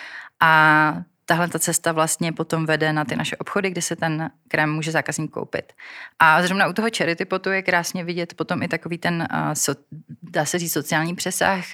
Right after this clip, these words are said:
kdy, eh, my tím podporujeme ještě jako další organizace a neziskovky. A vlastně cel-,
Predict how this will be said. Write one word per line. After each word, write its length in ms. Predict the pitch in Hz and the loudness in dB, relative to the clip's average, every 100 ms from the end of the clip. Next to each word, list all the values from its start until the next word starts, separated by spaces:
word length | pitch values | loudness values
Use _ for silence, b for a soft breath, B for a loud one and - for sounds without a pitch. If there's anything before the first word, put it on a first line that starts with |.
| - | -12
kdy, 500 | 156 156 151 151 147 - | -4 0 2 2 -2 -2
eh, 500 | 151 151 147 147 147 | -2 0 0 0 0
my 160 | 151 156 | -2 -4
tím 200 | 160 156 | -6 -6
podporujeme 480 | 156 - 151 156 147 | -8 -2 0 0 -2
ještě 220 | - - | -2 -6
jako 180 | - 160 | -6 -8
další 440 | 156 127 143 - - | -2 -2 -2 -4 -4
organizace 600 | 160 151 156 151 - - | -4 -4 -4 -4 -4 -4
a 100 | 156 | -2
neziskovky. 720 | 156 - - - - - 180 B B B B B - | -4 -4 -4 -6 -8 -6 -6 B B B B B 0
A 320 | 160 156 151 | 4 4 4
vlastně 300 | 151 151 170 - | 0 -2 -4 -6
cel-, 260 | - 151 | -4 -2